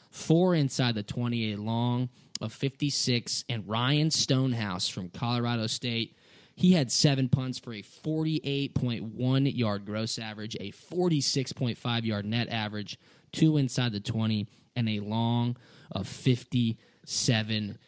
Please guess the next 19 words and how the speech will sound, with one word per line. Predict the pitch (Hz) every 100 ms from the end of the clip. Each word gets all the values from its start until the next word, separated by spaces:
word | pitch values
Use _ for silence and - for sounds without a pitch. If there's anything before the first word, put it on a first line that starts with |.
| _
yards. | 120 113 104 98 -
Great | 117 120 127 139 -
punting | 135 139 135 131
from | 120 101
all | 120 123 123
eight | 127
of | 127
these | 127 123
guys | 127 127 117
in | 110
week | 123 120
eleven. | 117 120 123 127
That | 120 151
is | 180 151
the | 143
last | 117 117 123 135 -
week | 131 135 127
of | 113 107
Ray's | 113 127 135